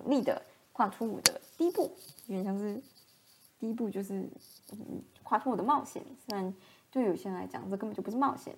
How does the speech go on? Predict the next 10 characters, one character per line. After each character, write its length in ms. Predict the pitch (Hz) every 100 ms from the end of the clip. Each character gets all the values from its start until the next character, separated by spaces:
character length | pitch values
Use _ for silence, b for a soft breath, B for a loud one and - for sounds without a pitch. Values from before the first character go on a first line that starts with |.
| -
这 100 | -
样。 60 | - - -
可 80 |
是 260 | - 190 180 - _ _
我 300 | - - - - - _ -
就 120 | -
觉 200 | 147 107
得， 280 | - - - - - _ _
反 120 | - -
正 200 | 240